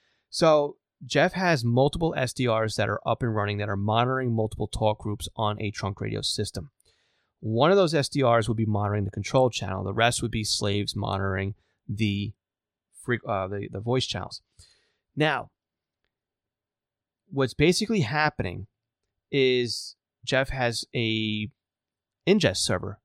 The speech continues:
or whatever it is, right? All of these talk groups are being recorded onto a computer hard drive, and they're being queued up, right? 'Cause what happens when you have multiple talk groups keyed up at the same time?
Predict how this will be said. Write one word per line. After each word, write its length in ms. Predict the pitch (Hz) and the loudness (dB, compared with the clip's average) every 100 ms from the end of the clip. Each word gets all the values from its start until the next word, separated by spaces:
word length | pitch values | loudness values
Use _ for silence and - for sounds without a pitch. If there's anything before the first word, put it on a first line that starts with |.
| _ | _
or 80 | - | -4
whatever 280 | 107 98 95 | 0 0 -2
it 80 | 95 | -8
is, 180 | 95 - | -10 -8
right? 240 | 101 107 - _ _ _ _ | -8 -8 -12 _ _ _ _
All 240 | - 127 196 | 2 4 4
of 80 | 220 | 2
these 180 | 226 | 0
talk 260 | - 135 127 | 2 2 4
groups 460 | 120 120 - - - _ | 2 0 0 -8 -12 _
are 160 | 117 107 | -4 -2
being 340 | 120 117 113 | -2 0 0
recorded 560 | 110 - - 123 127 117 | -2 -4 0 2 2 0
onto 480 | 107 104 - 104 - | -2 -2 -2 -2 -2
a 260 | 101 98 | -2 -2
computer 420 | 98 110 - 110 113 | -4 -8 -4 -2 0
hard 180 | 95 | -2
drive, 260 | - 95 - - _ _ _ _ _ | -4 -10 -10 -18 _ _ _ _ _
and 100 | - | -2
they're 80 | 107 | 0
being 260 | 113 113 107 | 2 2 0
queued 340 | - 143 131 | -2 0 2
up, 300 | 127 - - - - _ _ | 0 -2 -4 -12 -16 _ _
right? 320 | - 107 - _ _ | -4 -4 -6 _ _
'Cause 160 | - | -6
what 80 | 131 | -4
happens 400 | 151 226 - 180 | 0 0 0 -2
when 160 | 156 139 | 0 0
you 100 | 117 | 0
have 340 | 117 117 113 - _ _ _ _ _ _ _ | 0 -2 -4 -8 _ _ _ _ _ _ _
multiple 460 | 117 135 - 151 131 | 0 0 0 -4 -2
talk 280 | - 156 | 0 0
groups 260 | - 110 - | 0 -4 -4
keyed 200 | - 113 | -4 -4
up 80 | 107 | -4
at 60 | |
the 100 | - | -8
same 220 | - 98 92 | -6 -4 -4
time? 380 | 139 117 - | -6 -6 -10